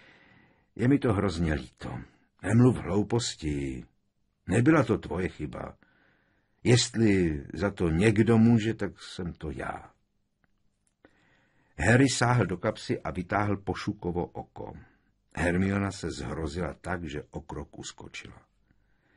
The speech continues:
Umbridgeová si ho namontovala do dveří kanceláře, aby mohla špehovat druhé.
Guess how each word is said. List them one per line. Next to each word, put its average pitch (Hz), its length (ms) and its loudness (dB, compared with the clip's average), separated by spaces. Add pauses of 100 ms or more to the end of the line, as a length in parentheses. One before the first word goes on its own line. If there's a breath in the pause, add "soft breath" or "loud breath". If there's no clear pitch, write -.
(800)
Umbridgeová 127 680 8
si 127 180 -2
ho 101 140 4
namontovala 107 760 4
do 92 180 0
dveří 95 380 -2
kanceláře, 90 720 0
aby 80 280 -4
mohla 80 300 -4
špehovat 78 540 -6
druhé. 64 720 -10